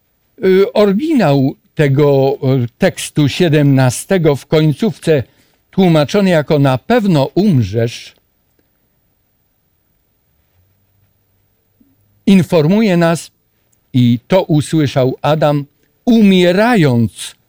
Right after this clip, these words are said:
umrzesz". Nie to, że umrzesz natychmiast. Dopóki sił witalnych wystarczy, będziesz żył, ale twój wiek będzie się skracał i wreszcie umrzesz.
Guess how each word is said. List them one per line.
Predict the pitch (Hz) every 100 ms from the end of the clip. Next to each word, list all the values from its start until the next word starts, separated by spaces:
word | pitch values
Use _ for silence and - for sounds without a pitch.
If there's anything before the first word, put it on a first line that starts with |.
| _
umrzesz". | - 165 131 110 85 80 64 - - _ _ _ _ _ _ _ -
Nie | 240 285
to, | 262 202
że | 185 196
umrzesz | 226 180 156 170
natychmiast. | 165 160 - 160 - 98 78 - - _ _ _ _ _ _ _ _ _ _ _ _ _ _ -
Dopóki | 131 143 185 - 143
sił | - 220 180
witalnych | 131 147 135 185 127 120 113 101 _ _ _ _ _ _ _ _ _ _ -
wystarczy, | 113 123 - 107 95 - 185 233 _ _ _
będziesz | - 123 156 143 185 185
żył, | 151 160 233 113 92 _ _ -
ale | 131 147
twój | - 196 170
wiek | 156 208 175
będzie | 190 185 185
się | 170 196 196
skracał | - 185 190 - 110 80 - _ _ -
i | 202 208 _
wreszcie | 131 147 139 - 196 -
umrzesz. | 220 214 147 104 -